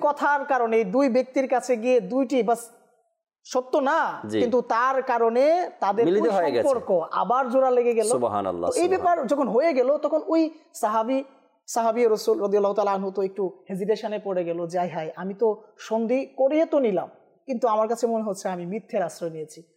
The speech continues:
Speaker 1: সত্য বলিনি কথাটা, তো এটা একটু যাচাই করে নিই।" রাসূল আকরাম নূরে মুজাসসাম সাল্লাল্লাহু আলাইহি ওয়াসাল্লামের বারগাহে গিয়ে যখন এইভাবে আরজ করতে লাগলেন,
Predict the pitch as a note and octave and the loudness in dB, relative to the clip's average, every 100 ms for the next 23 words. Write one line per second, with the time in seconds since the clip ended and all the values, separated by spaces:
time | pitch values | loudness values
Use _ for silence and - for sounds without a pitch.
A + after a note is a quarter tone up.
0 | _ - C4+ C#4+ B3+ G#3 G3+ F3+ E3+ D#3 | _ -4 -2 2 2 2 0 -2 -4 -6
1 | - - _ - E3+ A3+ A3+ G3+ G#3 F3+ | -14 -16 _ -8 -4 0 0 -2 -4 -2
2 | E3 G3 A3+ G3+ E3+ E3 D3+ _ _ - | -2 0 0 0 -4 -8 -16 _ _ -6
3 | F#3 A3 A3 A3 G#3 A#3 A#3 G3 G3+ A#3+ | 0 0 2 0 0 0 0 -2 -4 -6
4 | - G3+ F#3+ F#3+ F#3 F#3+ E3+ E3+ F#3 G3 | -2 -2 0 -2 -4 -6 -4 -4 -2 -2
5 | F#3+ F#3+ A3 F#3+ A3 G3+ F#3+ A3 E4 - | -4 -2 -2 -2 -6 -4 -2 -2 -2 -8
6 | _ _ - F#3+ A#3+ - G#3+ - F#3 E3 | _ _ -4 0 0 0 -2 0 0 0
7 | E3 A#3+ | 0 -4